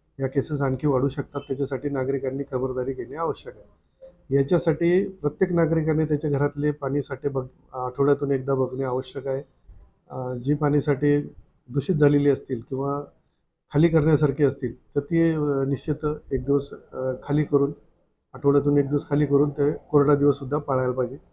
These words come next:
सर्व पाण्याची भांडी घासून पुसून उन्हात वाळू कोरडी करून नंतरच पुन्हा त्याच्यामध्ये पाणी भरून ते पाणी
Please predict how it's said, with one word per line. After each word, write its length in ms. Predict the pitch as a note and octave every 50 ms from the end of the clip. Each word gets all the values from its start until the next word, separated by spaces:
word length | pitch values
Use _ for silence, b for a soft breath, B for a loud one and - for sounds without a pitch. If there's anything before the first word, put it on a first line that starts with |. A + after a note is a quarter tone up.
| _ _ _ _ _ _ _ _ _ _ _ _ -
सर्व 220 | D3+ D3+ E3 F3+
पाण्याची 380 | E3 E3+ D#3+ D3+ D#3+ D3+ D#3 D#3+
भांडी 240 | D3+ C#3+ D3 D3 D3+
घासून 340 | C#3+ C3 B2+ - D#3 D3+
पुसून 400 | C#3 D3+ D3 C3 - D3+ D3 D#3 E3 -
उन्हात 260 | C3+ C3 C3+ D3+ E3 D#3
वाळू 260 | D#3 C#3+ C#3 C#3 C#3 D3
कोरडी 360 | C#3+ - D3 C#3 C#3 C#3+ D3
करून 260 | C#3 C#3+ C3 C#3 D3+ - _ _ _ _ _ _ _ _ -
नंतरच 400 | C3+ C#3+ C#3+ C#3 E3+ F3 F3 E3+
पुन्हा 260 | - D#3 D3+ D#3+ D#3+
त्याच्यामध्ये 460 | D3+ D#3 D3 C#3 D3+ C#3+ D3+ C#3+ D3
पाणी 240 | C#3+ - C3+ C3+ C#3+
भरून 260 | C3+ B2+ C3 C#3 D3
ते 120 | C#3+ D3 C#3
पाणी 240 | - C3 B2 C3